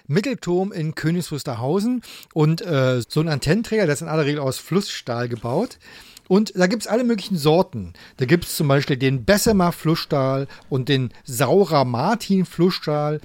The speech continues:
und den Basischen Martin Flussstahl. Es gibt den Tiegel Flussstahl, den Nickel Flussstahl, den Chrom Flussstahl und es gibt den beruhigten und unberuhigten Thomas Flussstahl.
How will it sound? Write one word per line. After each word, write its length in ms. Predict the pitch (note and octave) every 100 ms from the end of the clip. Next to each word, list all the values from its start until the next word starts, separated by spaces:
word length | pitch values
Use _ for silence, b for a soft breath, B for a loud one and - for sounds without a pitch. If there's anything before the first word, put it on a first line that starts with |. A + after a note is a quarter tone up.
| B B -
und 180 | C#3+
den 220 | D#3 D3 A#2
Basischen 840 | B2+ D#3+ A#3 F#3+ G3 G3 G3 F#3 b
Martin 520 | D3 D#3 F#3 F#3 E3
Flussstahl. 640 | - E3+ D#3+ - D3 D3+ -
Es 140 | D3+
gibt 240 | - - D3+
den 240 | D3+ -
Tiegel 600 | - C4 C4+ C4 B3+ C#4
Flussstahl, 880 | - - F3+ B3 - - F#3+ G3 G3+
den 280 | F3 F3+ G3+
Nickel 520 | - D3+ C#4 C#4+ C4 A3
Flussstahl, 680 | - G3+ A3+ - G3+ G3+
den 260 | F3+ G3 G#3
Chrom 460 | - D3 F#3 C#4+ B3
Flussstahl 800 | - G#3 - - E3+ E3+ F#3 F#3 B B -
und 260 | A3+ C#4
es 160 | F3 -
gibt 240 | F3+ -
den 240 | E3 D#3 C#3 B B B B _
beruhigten 840 | B2 B2 F3+ C#4 C4 - B3+ C4 C4+
und 280 | D#3+ F3
unberuhigten 880 | A3+ C4+ C4+ G3+ F#3 G3 - G3 F#3 B B _ _
Thomas 680 | F#3 B3+ B3+ C#3 A#2+ - - -
Flussstahl. 760 | - C3 D3 - F#3 G3 B3+